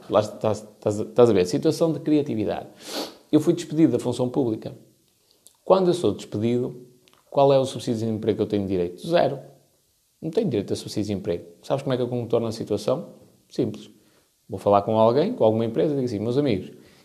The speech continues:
eu trabalho aqui quinze dias", e, e tudo dentro da legalidade, mas, "Ou, eu trabalho aqui quinze dias, não trabalho quarenta horas por semana, trabalho oitenta.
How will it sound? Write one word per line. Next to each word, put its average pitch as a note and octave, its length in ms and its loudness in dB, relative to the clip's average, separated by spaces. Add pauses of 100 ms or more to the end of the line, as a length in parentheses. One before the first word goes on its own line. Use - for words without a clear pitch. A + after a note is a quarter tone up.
(120)
eu B2 80 2
trabalho C3 300 2
aqui B2+ 160 -2
quinze B2 280 -2
dias", C3+ 460 -2 (1800)
e, B2+ 340 -2
e B2 40 0 (260)
tudo G3+ 160 2
dentro F#3+ 180 6
da F3+ 80 4
legalidade, A#2+ 540 4
mas, A#2 120 -6 (180)
"Ou, C3+ 240 4
eu - 40 -2
trabalho D#3 280 0
aqui D3+ 120 -6
quinze C#3 240 -4
dias, C#3+ 200 0
não D3 80 -4
trabalho D3+ 240 -2
quarenta D3 280 0
horas C#3+ 180 0
por C#3+ 80 -14
semana, G#2 280 -4
trabalho C3 240 0
oitenta. A2+ 580 -2